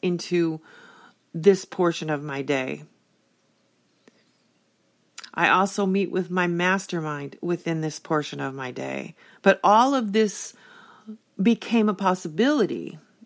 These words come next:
this time that I didn't think I had, all of a sudden opened up when I decided to get up at four A M. Now, I do go to bed earlier because sleep is important. You cannot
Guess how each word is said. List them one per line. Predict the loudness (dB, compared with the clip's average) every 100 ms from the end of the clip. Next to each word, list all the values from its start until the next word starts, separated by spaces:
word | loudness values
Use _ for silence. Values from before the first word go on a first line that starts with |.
| -16
this | -6 -4 -4
time | -8 0 2 2
that | 2
I | 0
didn't | -2 -4 -6
think | -4 -6
I | -6
had, | -4 0 0 0 -6 _ -20 -20 -20 _ _ _ _
all | 2 4
of | 4
a | 2
sudden | 2 2 4
opened | 0 0 2
up | 4 4 4 -2 _ -20 -20 _
when | 2 4 4 2
I | 4 4 6 4 2 -2 0
decided | 0 0 0 0 0 -2
to | -2
get | 0 0
up | 0
at | -2 -4
four | -2 0
A | 2 2
M. | 2 2
Now, | 2 4
I | 4
do | 2 0
go | 2 2
to |
bed | 2 0 0
earlier | 0 0 2 0
because | 0 0 0 0
sleep | 0 -2 0
is | 0
important. | -2 -2 -2 -2 -4
You | -2 -2
cannot | 0 0 4 4 4